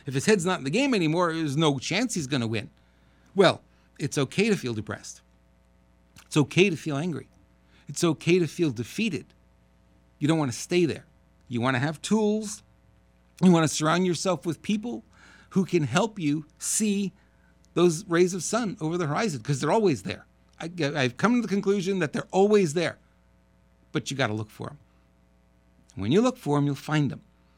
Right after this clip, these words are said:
When you find them, you can start grabbing onto those and say, "I want more, I want more, I want more," and you'll start to feel better. And that is how you, you build your inner strength, and how you build your confidence, is how you become the example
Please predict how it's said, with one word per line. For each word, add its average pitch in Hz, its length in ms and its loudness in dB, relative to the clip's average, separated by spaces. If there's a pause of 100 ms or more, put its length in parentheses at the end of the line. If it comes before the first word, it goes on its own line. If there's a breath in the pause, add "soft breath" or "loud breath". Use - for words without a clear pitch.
(180)
When 110 140 -6
you 107 60 -4
find 190 360 2
them, 151 100 0
you 135 100 0
can 113 120 -8
start 117 240 -2
grabbing 131 320 4
onto 180 240 4
those 139 260 0
and 127 80 -10
say, 156 140 -4
"I 139 60 0
want 139 200 0
more, 175 240 0
I 151 40 0
want 127 200 -2
more, 147 300 2
I - 20 0
want 123 220 0
more," 139 280 0 (320 loud breath)
and 147 240 0
you'll 139 140 0
start 117 280 -4
to 123 60 -6
feel 156 220 -2
better. 110 220 0
And 110 100 -2
that 160 240 0
is 143 200 -6
how 135 100 0
you, 127 340 -2 (300 loud breath)
you 127 240 -2
build 143 480 0
your 123 260 0 (160 soft breath)
inner 123 220 -2
strength, 175 440 -4
and 104 160 -6
how 113 120 0
you 110 180 -2
build 113 240 -2
your 101 140 -8
confidence, 202 600 -2
is 123 180 -6
how 123 200 0
you 110 400 -4 (300 loud breath)
become 143 600 -2
the 120 200 -2
example 110 840 -4